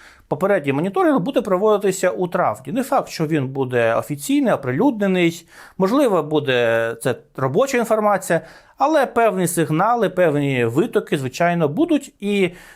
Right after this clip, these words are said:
на підставі них можна буде сказати, чи задоволений Євросоюз, чи вважає, що реформи повністю провалені,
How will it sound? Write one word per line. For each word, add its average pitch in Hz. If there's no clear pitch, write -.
на 160
підставі 156
них 190
можна 175
буде 156
сказати, 170
чи 175
задоволений 156
Євросоюз, 190
чи 170
вважає, 175
що 147
реформи 139
повністю 214
провалені, 196